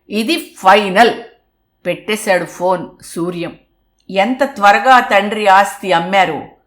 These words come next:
అంతే త్వరగా ఇద్దరూ డబ్బు పంపారు. కేసు వేస్తే మొదటికే మోసం వచ్చి ఉన్న దేశం వదలాలని భయపడి ఇద్దరూ చెరో కోటి పంపారు.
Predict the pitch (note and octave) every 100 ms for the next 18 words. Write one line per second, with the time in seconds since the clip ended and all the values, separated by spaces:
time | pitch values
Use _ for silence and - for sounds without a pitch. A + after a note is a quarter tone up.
0 | _ _ _ _ F3+ A3+ B3+ D#4+ F4 C#4
1 | B3+ A3+ A3 G#3 E3+ F3 G#3 A3+ G3+ E3+
2 | F#3+ F3 E3+ F3+ F3+ F3+ _ _ _ _
3 | _ _ _ F3 G#3 G3+ E3+ E3+ E3+ -
4 | F#3+ C#4 A#3 E3+ F3+ G#3+ B3 A#3 G3+ F3
5 | G3+ B3 A#3 A3 - E4+ - - _ E3
6 | F#3+ A#3+ B3 A#3+ A#3+ A#3 G#3 F3+ F#3 G#3
7 | G#3 F#3 F3 C#3+ E3+ G#3+ B3 C#4 E4+ D#4
8 | - _ _ - G3+ A3 C4+ C#4+ A#3 F3+
9 | G3+ G3 F#3+ F3+ A#3 A3 D#3 F#3 E3+